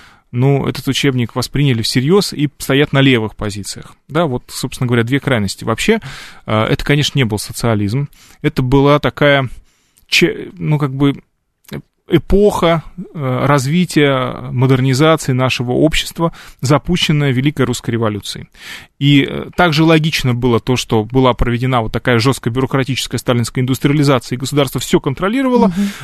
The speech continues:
Speaker 1: а, как и логично было то, что потом всё это рассыпалось по собственникам. Включая и квартиры, которые у нас теперь в собственности.
Speaker 2: Приватизация, да.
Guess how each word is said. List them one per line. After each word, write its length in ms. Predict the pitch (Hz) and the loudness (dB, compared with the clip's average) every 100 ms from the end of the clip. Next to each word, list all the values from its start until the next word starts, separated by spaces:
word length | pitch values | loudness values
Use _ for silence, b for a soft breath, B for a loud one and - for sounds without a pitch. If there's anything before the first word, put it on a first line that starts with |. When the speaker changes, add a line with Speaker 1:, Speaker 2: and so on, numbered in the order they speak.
| 110 | -2
Speaker 1:
а, 160 | 139 135 | 0 2
как 200 | 214 - | 2 4
и 60 | |
логично 420 | 170 165 196 156 | 4 2 0 0
было 220 | 135 127 120 | 0 0 0
то, 120 | 170 | -2
что 160 | - | -2
потом 280 | 120 120 147 | -4 -2 -2
всё 160 | - 135 | 2 2
это 100 | 117 | 2
рассыпалось 580 | 117 - - 127 117 - | -2 -2 -2 0 -2 -2
по 120 | 120 | -4
собственникам. 720 | - 113 - 107 101 - 113 b b b b _ _ | -4 -4 -4 -8 -8 -12 -12 b b b b _ _
Включая 360 | - 185 208 165 | 0 2 4 4
и 60 | |
квартиры, 440 | - 127 - 165 131 | 2 0 2 0 0
которые 360 | 113 135 123 | -2 -2 0
у 20 | |
нас 160 | 117 117 | 0 -2
теперь 200 | - - | -6 -6
в 60 | - | 2
собственности. 380 | 233 226 - | 4 4 4
Speaker 2:
Приватизация, 380 | 190 156 113 170 | 4 4 2 -2
да. 160 | 170 | 0